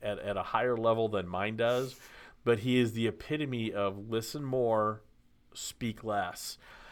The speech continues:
And I think he's gonna be such a great, great leader. Um, and we've had a great run of leaders, uh, sitting at the top of the board with, you know, you, Tom Goes, Mary Jo Tomasini, um,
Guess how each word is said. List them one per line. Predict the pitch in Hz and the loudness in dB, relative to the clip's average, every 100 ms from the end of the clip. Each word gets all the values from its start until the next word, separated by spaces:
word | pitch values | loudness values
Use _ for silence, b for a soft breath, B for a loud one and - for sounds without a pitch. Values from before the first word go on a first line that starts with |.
| B | B
And | 110 117 | 2 2
I | |
think | 117 117 | 2 -2
he's | 113 110 107 | -4 -4 -2
gonna | 107 | -4
be | 104 101 | -4 -4
such | - 127 135 | -2 -2 -2
a | |
great, | 117 - 104 104 117 110 - - 117 | -6 -8 -4 2 4 4 -2 -12 -8
great | 110 110 110 - | 0 0 0 -4
leader. | 107 101 107 110 101 92 92 - B B B | -10 -6 -4 -2 -2 -2 -6 -14 B B B
Um, | 104 98 95 95 | -4 0 -2 -4
and | 104 | -2
we've | 135 | 4
had | 147 113 | 6 6
a | |
great | 110 104 113 113 151 170 | 4 -6 -4 6 8 8
run | 117 104 | 6 4
of | 92 98 | 2 -4
leaders, | 98 90 90 - - | -8 -8 -12 -14 -8
uh, | 107 92 92 | -2 -2 -4
sitting | - - 123 107 107 - | -10 -2 -2 -2 -6 -6
at | 104 | -6
the | - | -6
top | - 110 101 | 2 2 2
of | 101 | -4
the | |
board | 95 104 98 95 | -4 -2 -2 -2
with, | 92 - b b b | -6 -12 b b b
you | 98 | -8
know, | 92 | -8
you, | 95 | -8
Tom | - - 95 98 | -6 -2 -2 0
Goes, | 156 156 147 120 | 4 6 4 0
Mary | 101 95 | -6 -6
Jo | 107 98 | -4 -4
Tomasini, | 98 98 92 - 160 156 151 147 B B B B | 0 -2 -2 -6 -4 -2 -2 -4 B B B B
um, | 95 90 92 | -4 -4 -8